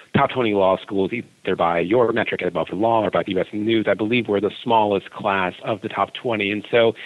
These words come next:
it fosters a really great sense of atmosphere between our students. And we get to work closely with them when they're here. And because of that, they know that they can come back to us when it's time for them to make a career change. And I will say, you know, I've had a few different jobs over the years, and when I've made those various transitions,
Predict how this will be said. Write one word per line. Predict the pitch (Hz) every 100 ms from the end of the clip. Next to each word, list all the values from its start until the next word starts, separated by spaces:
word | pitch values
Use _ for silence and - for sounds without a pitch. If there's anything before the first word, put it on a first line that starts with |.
| - - -
it | -
fosters | 214 208 190 139
a |
really | 127 123
great | 110 104 104
sense | 104 92
of | 92
atmosphere | 95 90 - 98 90
between | - - 101
our | 87 82 -
students. | 107 87 85 -
And | 127 120 120
we | 120
get | 127 -
to | 113
work | 110 107
closely | - 123 113 113
with | 101
them | 107 104 101 101
when | 95
they're | 90 -
here. | - 143 117 107 - - - -
And | 160 139
because | 143 - 180
of | 156
that, | 120 107 123
they | 120
know | 120 131
that | 120
they | 104
can | 101 101
come | 107
back | 98 95 98 -
to | 107 95
us | 92 92 -
when | 107 98
it's | -
time | - 98 95 92
for | -
them | 95 92 92
to | 98
make | 95 90
a | 92
career | - 131
change. | 127 107 101
And | 123
I | 165
will | 160
say, | -
you | 139 113
know, | 110 117 - - - -
I've | 127 -
had | 123
a | 110
few | 117
different | 110 - 101
jobs | 98 98 104
over | 95
the | 95
years, | 90 82 82
and | 92
when | 95
I've | 95
made | 110 107 101
those | 95 -
various | 98 95 -
transitions, | - 92 98 113 107 98